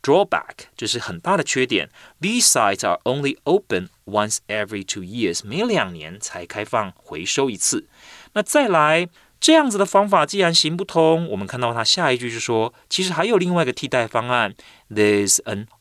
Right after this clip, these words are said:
alternative。好，alternative是替代方案。那同学要记住哦，如果你要讲什么的替代方案，后面那个介系词我们用to，an alternative to that。好，那再来呢，请同学看到下面这个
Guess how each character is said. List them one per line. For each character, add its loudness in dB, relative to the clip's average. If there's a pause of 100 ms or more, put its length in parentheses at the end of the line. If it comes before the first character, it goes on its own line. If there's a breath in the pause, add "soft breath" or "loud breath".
alternative。 -2 (340)
好， 2 (340 soft breath)
alternative 0
是 -4
替 -8
代 0
方 -4
案。 -2 (260 loud breath)
那 2
同 -4
学 0
要 4
记 -2
住 -2
哦， 4
如 0
果 2
你 -6
要 -4
讲 -6
什 4
么 -4
的 -6
替 -6
代 2
方 0
案， 0 (180 loud breath)
后 4
面 0
那 -2
个 -4
介 -2
系 -2
词 -4
我 -6
们 -10
用 -2
to，an -6
alternative -2
to -6
that。 -2 (460 loud breath)
好， -6 (180)
那 -2
再 4
来 4
呢， 2
请 -2
同 -8
学 -2
看 -4
到 2
下 2
面 -4
这 -6
个 -4